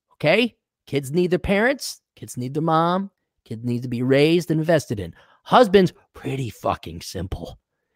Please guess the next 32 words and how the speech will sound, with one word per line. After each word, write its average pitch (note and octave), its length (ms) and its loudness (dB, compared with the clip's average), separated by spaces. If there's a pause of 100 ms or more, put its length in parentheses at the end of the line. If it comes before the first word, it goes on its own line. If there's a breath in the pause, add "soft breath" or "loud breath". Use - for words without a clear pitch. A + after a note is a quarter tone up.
(200)
Stay - 340 -6
fucking D#3+ 420 0
hot. F3 480 2 (220)
Support - 540 2
us. C#3 200 -4 (260)
Don't - 180 -8
fucking A#3 440 2
nag. A3 560 2 (460)
And D3+ 100 4
this D#3+ 140 2
is D#3 200 -6 (120)
under D3+ 180 4
the C#3+ 80 -2
presumption B2 640 -2
that A2 60 -4
you A#2 100 -8
find A2 240 -6
someone G#2 200 -4
you G2+ 100 -4
love F#2+ 200 -4
and F#2+ 60 -10
you F#2+ 60 -10
guys F2 180 -6
get F2+ 120 -10
along F2 240 -10
and F2 80 -12
all F2 100 -10
that. F2 220 -8 (180 soft breath)
It's - 200 -4
not C#3 360 2
that C3 160 -2
hard. A#2+ 220 -4